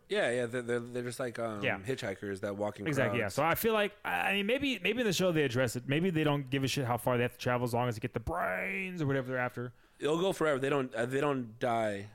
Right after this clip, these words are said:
Speaker 1: They, like, they can't,
Speaker 2: Ah.
Speaker 1: they can't
Speaker 2: Oh,
Speaker 1: die by
Speaker 2: maybe I'm wrong there.
Speaker 1: starvation,
Speaker 2: I don't know.
Speaker 1: which is interesting.
Speaker 2: Um, yeah, but I, I think Area fifty-one is, is, is a pretty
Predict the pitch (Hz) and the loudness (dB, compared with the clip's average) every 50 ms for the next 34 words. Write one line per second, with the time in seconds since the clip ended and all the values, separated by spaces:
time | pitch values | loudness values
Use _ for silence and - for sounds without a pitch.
0 | 120 - _ _ _ - 113 113 110 113 110 107 110 117 117 110 - 190 202 196 | -20 -20 _ _ _ -10 -8 -8 -6 -4 -4 -4 -4 -6 -6 -6 -4 -2 -2 0
1 | 170 143 127 120 117 110 - 160 160 - 226 - - 135 135 135 135 127 123 127 | -2 -2 -4 -6 -6 -4 -2 0 2 2 4 4 4 4 4 4 2 2 2 2
2 | 123 - - - 160 156 165 117 113 113 113 113 - - 104 98 104 104 - - | 2 2 2 0 0 0 0 0 2 0 0 -2 -2 -6 -8 -8 -10 -10 -4 0
3 | - 135 143 151 151 131 107 120 117 120 123 120 117 110 - - - 110 110 117 | 0 2 2 2 2 0 0 -2 -2 -2 -2 -2 -2 -4 -6 -10 -6 0 2 4
4 | 127 131 131 131 131 127 131 135 - - 143 156 165 147 135 139 - 160 151 160 | 4 6 4 4 2 2 -2 -4 -6 -2 0 2 2 2 2 0 0 0 0 0
5 | 156 - 165 160 156 - 214 208 175 175 190 180 175 175 180 165 160 165 175 175 | 0 0 0 0 0 0 -2 0 0 2 0 0 -2 0 0 0 2 2 2 2
6 | 170 160 131 113 - - 151 123 113 117 127 151 151 135 120 120 110 - - 147 | 2 0 0 -2 -2 -2 -2 -2 -4 -6 -6 -2 0 0 0 0 -2 -2 -2 0
7 | 151 139 135 131 123 | 0 0 0 -2 -2